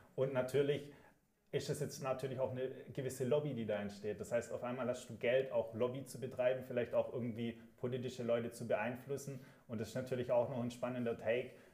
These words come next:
wenn jetzt auch wirklich große Institutionen quasi nicht mehr gegen Bitcoin argumentieren, sondern auf einmal für Bitcoin argumentieren.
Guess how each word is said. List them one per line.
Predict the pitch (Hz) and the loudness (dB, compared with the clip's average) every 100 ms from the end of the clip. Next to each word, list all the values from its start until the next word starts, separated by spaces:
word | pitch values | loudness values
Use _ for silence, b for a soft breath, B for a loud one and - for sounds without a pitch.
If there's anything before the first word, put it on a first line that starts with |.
| - | -4
wenn | 120 | 0
jetzt | 131 - | 0 0
auch | 120 120 | -2 0
wirklich | 123 123 123 | -2 -2 -8
große | - 139 139 - | -2 0 0 -2
Institutionen | 123 - - 120 - 123 127 131 B B - | -8 -10 -10 -10 -4 0 0 -2 B B 0
quasi | 123 117 - 123 | 4 4 2 -2
nicht | 135 131 | -2 -4
mehr | 127 123 110 | 0 0 0
gegen | 127 127 135 | -2 -2 -2
Bitcoin | 139 - 139 | -6 -8 -4
argumentieren, | 123 123 127 123 131 123 | -2 -2 -4 -6 -8 -6
sondern | 120 120 | -2 0
auf | 123 120 | 0 -2
einmal | 123 120 110 | -2 0 0
für | - - 160 | -2 2 2
Bitcoin | 135 - 120 | 2 -2 -4
argumentieren. | 110 113 113 110 - 117 110 | -2 -2 0 -2 -4 -4 -2